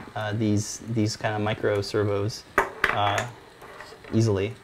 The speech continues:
All right, so I'm gonna have to steal the battery from you, sorry. And it's still on, by the way. I didn't even mention that it has U S B charging, so it was charging this battery.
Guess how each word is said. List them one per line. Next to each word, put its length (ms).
All 100
right, 180
so 120
I'm 100
gonna 140
have 160
to 80
steal 240
the 80
battery 380
from 200
you, 160
sorry. 400
And 80
it's 140
still 260
on, 340
by 140
the 140
way. 180
I 100
didn't 200
even 180
mention 320
that 80
it 60
has 200
U 120
S 120
B 180
charging, 540
so 180
it 40
was 140
charging 380
this 140
battery. 480